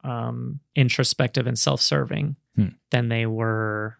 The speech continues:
Speaker 1: more about what he stated they were. And that was, he thought he was defending the defenseless.
Speaker 2: Okay.
Speaker 1: So do we have any kind of religious, spiritual, or moral obligation to help the defenseless?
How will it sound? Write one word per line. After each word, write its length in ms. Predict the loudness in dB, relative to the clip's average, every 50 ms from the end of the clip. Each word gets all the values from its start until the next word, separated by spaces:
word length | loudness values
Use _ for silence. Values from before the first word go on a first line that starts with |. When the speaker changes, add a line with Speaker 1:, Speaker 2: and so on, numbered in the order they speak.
| _ _
Speaker 1:
more 260 | 6 6 8 8 6
about 240 | 6 4 2 2 2
what 200 | 0 0 0 0
he 120 | -2 0
stated 640 | 2 4 4 4 2 6 6 6 6 6 4 0 0
they 140 | 0 -2 -2
were. 360 | 0 -2 -6 -6 -8 -10 -12 _
And 100 | -6 -6
that 140 | -6 -4 -4
was, 180 | -4 -4 -4
he 140 | -4 -4 -6
thought 320 | -8 -4 -2 -2 -2 0 -2
he 80 | -6 -6
was 200 | -6 -6 -6 -8
defending 400 | -8 -10 -10 -10 -10 -8 -8 -10
the 80 | -10
defenseless. 600 | -10 -12 -12 -10 -10 -10 -10 -8 -6 -6 -6 -8 -10 _ _ _ 4
Speaker 2:
Okay. 200 | 4 4 4 2 0 _ _ _ _ _
Speaker 1:
So 260 | 4 6 6 6 6
do 120 | 4 2 0
we 260 | 0 0 0 2 2
have 340 | 2 4 4 2 2 2 0
any 200 | 0 2 0 0
kind 320 | 0 -2 -2 0 0 0
of 320 | 0 -2 -4 -8 -16 -20 _ _
religious, 640 | -4 0 0 2 2 2 2 2 4 2 2 4 4
spiritual, 760 | 4 4 4 2 0 2 2 2 2 2 2 -2 -2 -2 -2 0
or 140 | 0 -2 0
moral 720 | 0 0 0 0 0 0 0 0 0 -2 -2 -4 -6 -6 _
obligation 1000 | -2 -2 0 0 -2 -4 -2 -2 -2 -2 0 0 0 0 0 -2 -2 -2 -4 -8 -4 _
to 260 | -2 0 0 -2 -4
help 400 | -4 -6 0 2 2 2 2 -2 -10 -4
the 100 | -4 -4
defenseless? 1000 | -2 -2 -4 -2 0 0 0 2 2 2 2 4 2 2 2 2 2 2 2 2